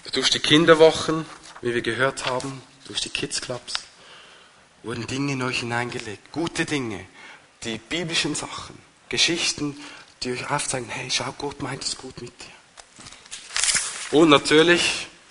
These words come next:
durch die Gottesdienste wurde Gutes in euch hineingelegt. Und das ist nicht zu Ende. Es hört nicht auf, dass gute Dinge in euch hineingelegt werden,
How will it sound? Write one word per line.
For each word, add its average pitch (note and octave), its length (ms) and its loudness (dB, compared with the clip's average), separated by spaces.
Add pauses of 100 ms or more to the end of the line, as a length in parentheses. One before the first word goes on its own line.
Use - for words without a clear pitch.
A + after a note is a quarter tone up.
(360)
durch A2 160 -4
die - 100 -4
Gottesdienste - 760 -4 (880)
wurde G#2+ 260 -6
Gutes - 720 -8 (420)
in G#2 140 -6
euch G#2+ 160 -4
hineingelegt. G#2+ 640 0 (720)
Und - 120 -6 (400)
das F3+ 160 2
ist G#3+ 140 0
nicht - 220 2
zu - 100 0
Ende. F#3 460 6 (600)
Es D#3+ 180 8
hört F#3 160 8
nicht G3+ 300 6
auf, D#3 640 8 (680)
dass - 300 0
gute D#3+ 300 -4
Dinge D#3 280 0
in C3 100 0
euch B2+ 160 -2
hineingelegt C#3+ 800 -4
werden, B2+ 340 -12